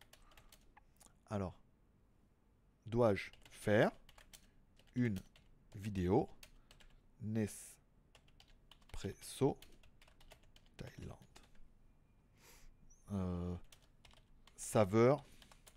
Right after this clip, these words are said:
d'Asie. <laughs> Le titre bien putaclic. T'imagines, <laughs> t'imagines la vidéo si elle s'appelle... Euh, vidéo, vidéo Nespresso Thaïlande, les saveurs d'Asie.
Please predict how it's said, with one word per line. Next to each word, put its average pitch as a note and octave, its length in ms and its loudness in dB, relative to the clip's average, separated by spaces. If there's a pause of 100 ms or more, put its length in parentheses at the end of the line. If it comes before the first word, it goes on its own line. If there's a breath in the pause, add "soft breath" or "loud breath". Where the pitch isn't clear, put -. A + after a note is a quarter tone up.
(160)
d'Asie. F#2+ 300 -4 (140)
<laughs> - 160 -6
Le G2+ 80 -8
titre - 360 -2
bien B2+ 300 8
putaclic. - 800 -6 (240 loud breath)
T'imagines, D3+ 560 2 (320 loud breath)
<laughs> - 560 2
t'imagines E3+ 320 4
la F#3+ 80 10
vidéo C3+ 240 8
si C#3+ 120 4
elle B2 60 8
s'appelle... B2 360 4 (280 soft breath)
Euh, G2 460 6 (720 soft breath)
vidéo, C#3+ 760 10
vidéo C3+ 400 8
Nespresso B2 480 2
Thaïlande, F#2+ 520 -2 (220 soft breath)
les G#2 100 0
saveurs G2 420 4
d'Asie. - 480 -6